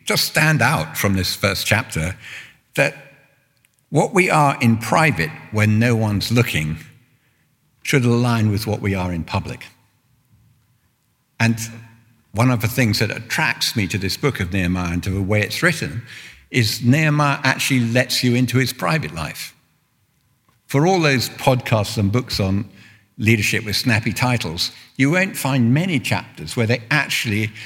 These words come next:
let you see them as they are when no one's looking. Nehemiah does that.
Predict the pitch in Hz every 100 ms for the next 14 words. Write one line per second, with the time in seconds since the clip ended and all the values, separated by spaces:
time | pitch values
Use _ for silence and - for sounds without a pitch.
0 | - - 127 135 - 123 - 139 117 107
1 | 98 92 - - _ _ _ - 123 127
2 | - 131 113 110 104 101 107 - 107 110
3 | 104 101 101 95 - - - - - _
4 | _ _ _ _ _ _ _ _ _ 107
5 | 110 131 123 113 104 101 95 - - 120
6 | 95 - 85 -